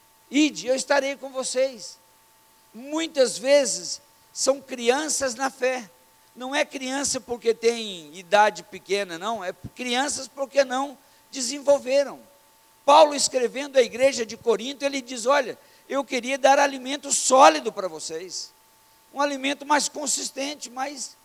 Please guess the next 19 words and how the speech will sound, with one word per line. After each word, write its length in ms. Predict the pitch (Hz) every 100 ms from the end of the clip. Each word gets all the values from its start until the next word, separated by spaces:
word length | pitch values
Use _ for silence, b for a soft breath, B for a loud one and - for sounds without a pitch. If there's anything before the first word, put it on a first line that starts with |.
| _
eu 140 | 254 302
não 140 | 311
posso. 500 | 254 302 277 - - - _ _ _ _ _ _ _ _ -
Vocês 380 | 247 277 294
ainda 300 | 269 294 302
não 180 | 294 277
têm 200 | 254 294
maturidade 880 | 294 269 240 214 190 220 226 - - _ _ _ _ _
para 140 | 220
ouvir 400 | 226 170 190 202
isso." 340 | 247 233 - 147 _ _ _ _ _ _ _ _ _ _
E 80 | 185
no 120 | 208 208
ca-, 180 | - -
no 140 | 190 190
caminhar 520 | 208 190 185 202 196
de 120 | 165
fazer 360 | - 165 170 170
discípulo, 640 | 165 - 175 160 123